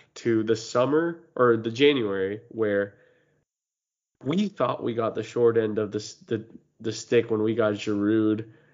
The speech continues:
Michi went to Dortmund, and then Dortmund sent Aubameyang to Arsenal. Just come back to the present. Giroud won the Champions League, is now off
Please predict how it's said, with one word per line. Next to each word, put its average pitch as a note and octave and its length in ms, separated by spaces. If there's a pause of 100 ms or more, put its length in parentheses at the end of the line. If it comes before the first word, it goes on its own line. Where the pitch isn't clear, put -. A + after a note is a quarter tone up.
(120)
Michi A#2 420
went G#2+ 180
to G#2 80
Dortmund, G#2 680 (140)
and G2+ 240
then G2+ 400
Dortmund G2+ 500
sent G2+ 360
Aubameyang F#2 600
to E2 80
Arsenal. - 580 (1400)
Just - 360 (760)
come D#3+ 200
back D#3 200
to D3+ 80
the C#3+ 100
present. C#3 460
Giroud B2+ 400
won C#3 160
the A#2+ 100
Champions B2 580
League, A#2+ 420 (560)
is A2+ 140
now A#2+ 200 (100)
off A#2 240